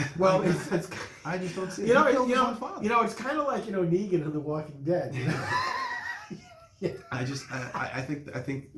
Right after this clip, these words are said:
Speaker 1: it would have been really hard to bring him back alive.
Speaker 2: Yeah.
Speaker 1: So I was perfectly okay with him dying the way that he did. He saved Rey. Uh, you know, they had their moment together,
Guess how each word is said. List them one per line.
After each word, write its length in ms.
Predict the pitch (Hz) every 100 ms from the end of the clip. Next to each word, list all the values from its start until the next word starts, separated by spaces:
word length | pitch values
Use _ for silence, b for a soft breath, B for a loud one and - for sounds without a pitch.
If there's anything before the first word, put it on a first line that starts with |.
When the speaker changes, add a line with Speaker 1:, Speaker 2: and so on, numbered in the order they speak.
| - - - -
Speaker 1:
it 100 | 123 117
would 120 | 120
have 80 | 104
been 180 | 107 110
really 220 | 117 113
hard 240 | 104 101
to 80 | 87
bring 200 | 90 95
him 140 | 95 98
back 220 | 90 92
alive. 300 | 95 90 90 - b b
Speaker 2:
Yeah. 180 | 123 117
Speaker 1:
So 320 | 107 98 104
I 220 | 110 107
was 180 | 104 101
perfectly 540 | - - 170 139 123 110
okay 260 | 95 101
with 160 | 95 95
him 160 | 95
dying 220 | 98 95 92
the 80 |
way 100 | 92
that 100 | 90 82
he 80 | 98
did. 220 | 101 92
He 100 | 92
saved 360 | - 135 127 107
Rey. 420 | 117 110 107 - b b b
Uh, 500 | - 90 90 87 87 90 - _ _ - _ -
you 60 |
know, 120 | 101 95
they 60 |
had 200 | 101 123
their 140 | 120 113
moment 300 | 110 107 101
together, 420 | 104 101 98